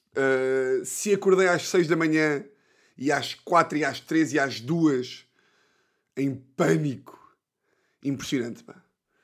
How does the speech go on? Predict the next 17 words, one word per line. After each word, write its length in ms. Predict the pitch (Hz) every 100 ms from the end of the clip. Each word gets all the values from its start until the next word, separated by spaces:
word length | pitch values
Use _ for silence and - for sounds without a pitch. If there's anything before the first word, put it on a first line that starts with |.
| _ _ _ _ _
Cento 520 | - - - 180 175
e 60 |
trinta 280 | 147 165 156
e 80 | 151
um 80 | 151
episódios. 800 | 147 135 131 131 139 - - _ _ _ _ _ _ _ _ _ _ _ _ _ _ _ _
Pá, 100 | 143
eu 60 | 143
continuo 300 | 147 156 143
em 80 | 135
pânico 420 | 143 135 123 135
isto, 160 | -
que 100 | -
esta 140 | 139 131
merda 200 | 120 123
não 120 | 123
saia. 340 | 123 98 -